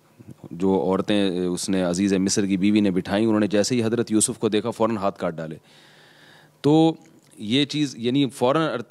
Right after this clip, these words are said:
متاثر جس سے انسان ہوتا ہے، وہ حسن ہے۔ اور جمال کہتے ہیں کہ آہستہ، آہستہ، آہستہ حسن کے پردے ہٹنا شروع ہوتے ہیں، روب کی پرد-، پردے پڑے ہوئے ہوتے ہیں، جس کی وجہ سے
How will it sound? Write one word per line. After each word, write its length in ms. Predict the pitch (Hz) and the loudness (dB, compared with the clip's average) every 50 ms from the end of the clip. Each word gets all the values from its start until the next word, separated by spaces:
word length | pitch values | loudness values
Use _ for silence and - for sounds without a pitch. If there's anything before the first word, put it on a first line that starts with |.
| - | -12
متاثر 540 | 110 107 110 107 117 107 - - - 143 123 | -10 -8 -6 -2 -2 -2 -2 -2 -4 -6 -6
جس 160 | 107 110 113 | -6 -6 -6
سے 180 | - - 135 123 | -4 -2 -2 -2
انسان 340 | 104 98 - 110 104 110 107 | -2 -2 -2 -2 -2 -2 -2
ہوتا 200 | 104 92 - 135 | -2 -2 -2 -2
ہے، 40 | |
وہ 160 | 139 127 107 107 | -2 0 -2 -2
حسن 220 | 98 - 101 85 | -2 -2 -4 -6
ہے۔ 100 | 76 73 | -6 -8
اور 380 | 71 - _ _ - - - 82 | -12 -16 _ _ -20 -18 -16 -8
جمال 360 | 80 104 98 107 123 135 139 | -4 -2 0 2 2 0 0
کہتے 280 | 123 131 117 - - | 0 -2 -2 -2 -4
ہیں 60 | 151 135 | -6 -4
کہ 80 | 139 | -2
آہستہ، 300 | 123 120 127 123 - 147 | -2 -2 -2 -4 -4 -4
آہستہ، 280 | 123 117 117 - - 127 | -2 -2 -4 -4 -4 -4
آہستہ 280 | 113 113 107 - - 120 117 113 101 107 | -4 -2 -4 -4 -4 -4 -4 -4 -4 -4
حسن 200 | 104 - 117 113 | -4 -4 -4 -4
کے 80 | 107 | -4
پردے 300 | 107 - 104 101 98 110 101 98 | -4 -2 -2 0 0 0 -2 -2
ہٹنا 300 | 92 80 107 117 147 160 - _ _ _ _ - | -4 -2 -2 -2 -2 -4 -8 _ _ _ _ -16
شروع 280 | - - 110 107 107 | -4 -2 2 2 4
ہوتے 240 | 95 90 85 - 95 | 2 2 0 0 -2
ہیں، 60 | 92 | 0
روب 220 | 90 101 117 117 - | 2 2 2 2 0
کی 140 | - - | -4 -6
پرد-، 340 | 110 - 107 107 110 120 - | -2 0 0 0 0 -2 -2
پردے 240 | - 107 110 113 127 | -2 0 0 0 -2
پڑے 220 | 120 - 117 120 | -2 0 0 0
ہوئے 180 | 127 131 135 135 | 2 2 2 2
ہوتے 180 | 123 110 - 135 | 0 0 -4 -6
ہیں، 80 | 127 | -6
جس 160 | 110 113 - | -4 -6 -6
کی 80 | - 123 | -4 -4
وجہ 200 | 113 110 107 107 | -2 -2 -2 -2
سے 200 | 101 - 131 151 | -2 -2 -4 -6